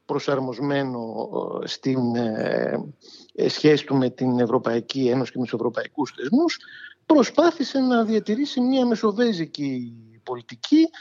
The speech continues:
η οποία τελικά ερμηνεύτηκε σαν προδοσία. Αυτό είναι το δεύτερο που θέλω να πω, ότι είναι ένα το προπατορικό αμόρ-, α-, αμάρτημα ενός λαϊκιστή, γιατί ο Κόρμπιν είχε λαϊκιστικά στοιχεία. Αν θυμάσαι, το βασικό του σύνθημα ήταν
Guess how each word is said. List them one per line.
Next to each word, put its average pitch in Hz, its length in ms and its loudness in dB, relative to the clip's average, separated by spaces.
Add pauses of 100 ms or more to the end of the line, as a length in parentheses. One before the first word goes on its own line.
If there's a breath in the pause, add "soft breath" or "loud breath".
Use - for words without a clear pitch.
(280 loud breath)
η 269 120 6
οποία 254 300 6
τελικά 247 320 2
ερμηνεύτηκε 294 500 2
σαν 302 200 2
προδοσία. 254 680 2
Αυτό 156 220 0
είναι 196 80 2
το 185 80 4
δεύτερο 180 260 2
που - 80 -12
θέλω 131 160 -2
να 127 100 -6
πω, - 120 -4
ότι 143 180 2
είναι 208 160 2
ένα 220 260 0
το 185 120 -16
προπατορικό 165 880 -2
αμόρ-, 180 440 0
α-, 151 160 0
αμάρτημα 156 480 -2
ενός 139 240 -4
λαϊκιστή, 135 480 -10
γιατί 160 320 0
ο 127 380 2
Κόρμπιν 143 420 2
είχε 160 240 0
λαϊκιστικά 110 600 -8
στοιχεία. 123 460 -2
Αν 139 80 -4
θυμάσαι, 127 340 -4
το 113 100 -6
βασικό 117 320 -2
του - 100 -20
σύνθημα 123 420 -4
ήταν 127 400 0